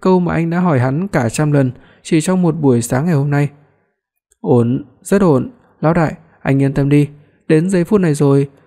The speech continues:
thì không có ai dám không gả đại tỷ cho anh đâu, mạnh mẽ lên." Cung Phi nói mà nửa như than thở, nửa như trêu đùa. Khả Phong hít một hơi,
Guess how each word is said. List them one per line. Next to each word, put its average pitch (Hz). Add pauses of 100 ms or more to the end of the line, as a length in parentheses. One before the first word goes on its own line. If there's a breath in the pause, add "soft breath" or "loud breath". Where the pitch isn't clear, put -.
(140 soft breath)
thì 170
không 190
có 180
ai 180
dám 147
không 165
gả 131
đại 127
tỷ 120
cho 135
anh 139
đâu, 147 (360 soft breath)
mạnh 151
mẽ 156
lên." 180 (1800 soft breath)
Cung 160
Phi 147
nói 139 (220)
mà 175
nửa 165
như 175
than 180
thở, 127 (240)
nửa 135
như 131
trêu 147
đùa. 131 (440 soft breath)
Khả 123
Phong 135
hít 180
một 131
hơi, 147